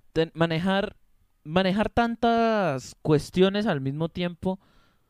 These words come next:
no sé cómo explicarlo, pero es que el ciudadano de a pie no se, no se detiene a pensar por qué está pasando esto.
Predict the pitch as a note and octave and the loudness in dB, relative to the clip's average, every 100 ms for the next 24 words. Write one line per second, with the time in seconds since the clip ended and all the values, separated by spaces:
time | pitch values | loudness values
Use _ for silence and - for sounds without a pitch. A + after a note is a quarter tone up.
0 | _ _ _ _ _ _ _ _ - D3 | _ _ _ _ _ _ _ _ -14 -8
1 | D3+ F3+ F3+ F#3+ - D3+ B2 D3 D3 D#3+ | -4 -4 -4 -4 -6 -8 -4 -2 0 2
2 | E3+ - - - - _ _ _ _ _ | 0 -2 -20 -20 -20 _ _ _ _ _
3 | _ _ - D#3 D3+ - F#3+ - D3 - | _ _ 0 2 2 0 -2 -2 -6 -4
4 | D#3 C#3+ C#3 D3+ E3+ F#3 F#3+ D3+ B2+ D3+ | -2 0 0 -2 -2 0 0 0 0 0
5 | D#3 E3 E3+ E3 F3 - - - - - | 2 2 2 -2 -4 -8 -14 -18 -18 -4
6 | E3 D#3 F#3 E3 B2+ C#3 C#3+ D#3+ D#3 A#2+ | -2 0 2 0 0 -4 -4 -4 -4 -4
7 | C3 C#3 - D#3+ D3 - C4 A#3+ - G#3 | -4 -4 0 0 0 -4 -2 -2 -4 -2
8 | G3+ G3+ F#3+ G3 G#3+ - - | -2 -2 0 0 0 -2 -14